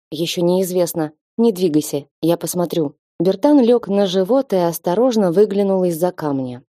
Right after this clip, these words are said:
Тут же рядом чиркнула стрела и впилась в песок. "Нас убьют, да? Что делать? Что делать?" "Кто ты? Выходи, покажись!" крикнул Бертан, но только эхо повторило его слова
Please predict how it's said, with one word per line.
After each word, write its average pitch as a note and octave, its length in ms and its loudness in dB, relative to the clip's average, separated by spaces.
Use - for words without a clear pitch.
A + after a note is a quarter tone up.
Тут C#4 200 0
же E3+ 160 2
рядом E3+ 400 0
чиркнула F#3+ 520 0
стрела G#3+ 440 2
и D3+ 120 2
впилась G3 560 0
в - 80 -20
песок. D#3 520 -6
"Нас F#3 340 -4
убьют, A3 540 -4
да? A#3+ 260 0
Что - 260 -2
делать? A3 440 0
Что - 440 0
делать?" A#3+ 640 0
"Кто C#4+ 400 2
ты? G#3 400 2
Выходи, G#3+ 720 0
покажись!" A3 720 -2
крикнул E3 400 0
Бертан, D#3+ 520 0
но G3+ 140 0
только G#3 580 0
эхо A#3+ 320 -4
повторило E3+ 560 0
его D#3+ 280 2
слова E3 500 -2